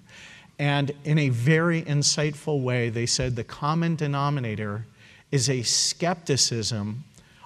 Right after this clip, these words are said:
of all of these nominees of the power of the administrative state. And if you know Trump and his personal, uh, political agenda,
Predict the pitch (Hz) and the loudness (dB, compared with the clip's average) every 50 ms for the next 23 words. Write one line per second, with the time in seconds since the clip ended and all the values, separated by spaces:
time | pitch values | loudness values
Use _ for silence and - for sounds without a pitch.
0 | - - 131 127 110 120 - - 135 143 160 170 185 190 180 156 135 - 151 143 | -2 -2 0 0 -2 -6 -6 -2 0 2 4 4 4 4 4 2 0 0 0 0
1 | 143 127 - 139 127 123 127 127 127 123 117 117 113 104 98 98 104 107 - - | 0 0 0 -2 -2 -2 -2 -2 -4 -4 -4 -4 -4 -4 -4 -4 -4 -6 -8 -10
2 | - - - - - - - 147 131 120 110 139 123 - - - - - 151 139 | -12 -16 -20 -20 -14 -4 -2 -2 -2 0 -2 -4 -4 -4 -6 -8 -4 -2 -2 0
3 | 135 147 151 147 151 151 143 135 - - - 135 131 117 107 135 127 120 117 120 | 0 2 2 2 0 0 -2 -6 -12 -8 -6 -4 -4 -2 -2 -2 0 0 -2 -2
4 | 120 117 123 120 - - - 123 123 117 117 104 - - - - - - 113 104 | -4 -4 -4 -6 -6 -6 -6 -6 -4 -4 -4 -4 -2 -2 -2 -2 -2 -4 -6 -8
5 | - - - - - - _ _ _ _ _ _ - - - - - - - - | -8 -12 -18 -20 -20 -20 _ _ _ _ _ _ -18 -18 -16 -18 -18 -20 -20 -20
6 | - - - 143 147 139 120 - 160 151 156 160 160 156 156 151 156 - - 160 | -16 -6 -2 0 0 0 2 2 4 4 6 4 4 4 2 2 0 -2 -2 0
7 | 151 165 175 - 151 131 123 147 143 131 143 - 151 147 147 147 - 160 147 143 | 0 0 -2 -2 -4 -2 0 0 -2 -2 -4 -4 -2 -2 -2 -2 -4 -4 -4 -4
8 | 139 135 135 139 131 - 135 131 123 123 - - 160 147 143 151 156 143 147 147 | -2 -2 -4 -4 -4 -2 0 0 0 -2 -2 -2 0 2 2 2 2 2 2 0
9 | 139 135 135 123 113 135 131 135 143 135 135 139 135 | 0 2 0 -2 0 0 0 0 0 0 0 0 -2